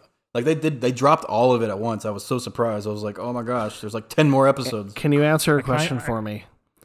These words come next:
Speaker 3: Yeah.
Speaker 2: Was the bear hungry?
Speaker 1: There, I mean, yeah. He works at a restaurant, so.
Speaker 2: Good.
Speaker 3: Yeah, dude.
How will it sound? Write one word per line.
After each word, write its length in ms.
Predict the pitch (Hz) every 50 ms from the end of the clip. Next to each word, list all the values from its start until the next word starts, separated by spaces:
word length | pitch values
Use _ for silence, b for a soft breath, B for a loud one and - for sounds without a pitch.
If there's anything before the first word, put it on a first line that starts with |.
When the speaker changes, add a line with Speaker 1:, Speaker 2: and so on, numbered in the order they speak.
| _ _
Speaker 3:
Yeah. 240 | 131 135 151 113 101 - _ _
Speaker 2:
Was 220 | 127 131 127 - -
the 80 | 127
bear 220 | 117 127 127 127 127
hungry? 640 | - - - 120 120 113 104 - - - - - - _ _ _ _ _ _ _ _ _ _ _ _ _ _ _ _ _ _ _ _ _ - b b b b b b b _ _
Speaker 1:
There, 200 | 113 113 117 120 - - -
I 60 | -
mean, 340 | 113 110 107 101 101 95 b b b b b _ _ -
yeah. 220 | 107 110 113 120 117 - _ _ _ _ _ _ _ _ _ -
He 720 | 76 - _ _ _ _ _ _ _ _ _ _ _ 120
works 160 | 120 123 -
at 80 | - 117
a 40 | 113
restaurant, 500 | 120 127 123 - 107 95 87 - _ -
so. 260 | - 104 95 95 98 b b b b b _ _ _ _ _ _
Speaker 2:
Good. 220 | - 104 90 80 - - -
Speaker 3:
Yeah, 200 | 135 147 127 104
dude. 180 | 104 110 110